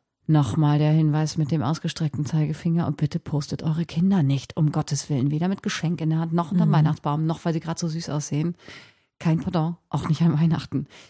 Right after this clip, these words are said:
Speaker 1: Das war der erzieherische Hinweis in dieser Folge. Aber ich glaube, sich mal so ein bisschen drauf einzulassen und zu sagen, okay, lass das mal genießen. Und zwar den Augenblick, die Bilder in Erinnerung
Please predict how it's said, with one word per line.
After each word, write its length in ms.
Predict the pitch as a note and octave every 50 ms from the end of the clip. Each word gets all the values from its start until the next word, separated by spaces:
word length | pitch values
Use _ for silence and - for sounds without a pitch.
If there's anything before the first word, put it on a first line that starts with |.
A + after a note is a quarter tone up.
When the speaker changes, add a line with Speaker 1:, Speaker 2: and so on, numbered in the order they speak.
| _ _ _ _ _ _ _ _ _ _ _
Speaker 1:
Das 180 | A3 G#3 -
war 80 | G3+ G3+
der 120 | G3 F#3+
erzieherische 500 | - F3+ - - F#3+ E3+ E3 E3 - -
Hinweis 340 | E3 D#3+ F3 F3 F3 F3+ E3 F3
in 60 | E3
dieser 180 | D#3+ D#3 F3
Folge. 400 | E3+ F3+ F3+ E3+ D3 D3 F3+ C4+ - - - - - - - G3+ - - -
Aber 380 | F3 E3+ E3 F3 F3 E3 E3+ - - _ _ _ _ _ _ _ _ _ _ _ -
ich 100 | - E3 -
glaube, 200 | F#3 F#3 G#3 A3
sich 160 | F#3 F#3 -
mal 200 | F#3 F3 E3+ F3
so 100 | E3 E3+
ein 40 | F3+
bisschen 220 | G3+ G3+ - G#3+
drauf 180 | F3+ E3 E3+ -
einzulassen 540 | F3 D3 G3 - G3 F3+ F3 E3+ - - F3
und 100 | E3+ D#3+ -
zu 120 | - E3
sagen, 220 | E3 D#3+ E3 E3 -
okay, 160 | - - E3 D#3+
lass 220 | E3 E3 - -
das 120 | - -
mal 120 | - E3+ D3+
genießen. 580 | D#3+ D#3 E3 F3 F3 C#3+ - - D#3 C#3+ C#3+ - _
Und 140 | - E3+ D3
zwar 140 | - E3 D#3
den 180 | D#3+ E3 -
Augenblick, 580 | - F3+ F#3+ F3+ F3+ D#3 D3 D3 D3+ - - _ _ _
die 200 | - E3 D#3 C#3+
Bilder 360 | - _ - F3 E3+ D3+ E3 D3
in 100 | D#3+ E3
Erinnerung 640 | D#3+ D#3 E3 F3+ F3+ E3 - D#3 D3+ C#3+ C#3+ C#3+